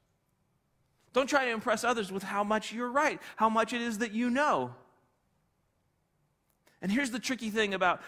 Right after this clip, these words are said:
about being selfish or, or vain conceit, is that nobody can really call you out other than yourself.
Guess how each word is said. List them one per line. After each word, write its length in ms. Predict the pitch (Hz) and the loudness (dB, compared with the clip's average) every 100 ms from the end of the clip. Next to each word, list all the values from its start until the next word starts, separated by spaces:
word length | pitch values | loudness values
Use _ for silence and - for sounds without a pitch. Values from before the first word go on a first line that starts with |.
| - | -6
about 600 | 160 180 175 - - 175 | 2 4 4 -2 -18 -6
being 220 | 196 196 | 0 0
selfish 720 | 190 - 196 190 196 185 180 156 | 0 2 0 2 4 4 2 -2
or, 100 | 143 | -2
or 180 | 147 | 0
vain 280 | 139 185 196 | 0 0 0
conceit, 420 | 196 180 208 202 - - | -2 -4 -4 -6 -8 -6
is 140 | - 190 | -2 0
that 140 | 208 | 0
nobody 420 | 202 269 339 359 | 4 4 6 4
can 240 | 320 254 220 | 4 2 0
really 240 | 240 233 | 0 -2
call 380 | - - 190 202 | -4 -2 0 2
you 180 | 185 170 | 2 4
out 240 | 175 185 | 4 4
other 220 | 165 170 | 2 2
than 180 | 147 151 | 0 -2
yourself. 560 | 131 - 101 87 - | -2 -4 -8 -8 -12